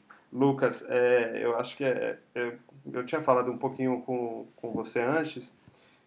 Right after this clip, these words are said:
que a intenção mesmo era fazer um bate-papo, uma conversa,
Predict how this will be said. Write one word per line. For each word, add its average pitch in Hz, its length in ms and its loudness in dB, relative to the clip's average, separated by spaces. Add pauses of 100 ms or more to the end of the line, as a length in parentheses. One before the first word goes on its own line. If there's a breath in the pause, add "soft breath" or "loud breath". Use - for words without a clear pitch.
(120 soft breath)
que 135 600 -4
a 117 120 -2
intenção 143 420 0
mesmo 147 280 2
era 190 280 2 (180)
fazer 147 260 -2
um 147 80 0
bate-papo, 131 500 0
uma 123 140 -2
conversa, 127 680 0